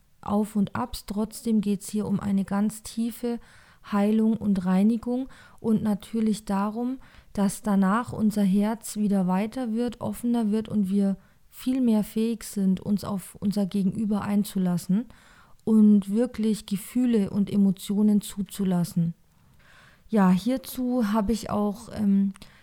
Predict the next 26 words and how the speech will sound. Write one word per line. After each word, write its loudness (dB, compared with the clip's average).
dieses -2
Mal 4
wieder 0
eine 2
Eingebung -2
reinbekommen 0
von 0
der 2
geistigen 0
Welt, 0
dass -2
wir 2
unbedingt 0
einen 4
Heilkreis -4
starten -4
im 2
Monat 4
März, 2
während 0
die 0
Fische-Energie 0
noch 2
am 0
Wirken 0
ist. -8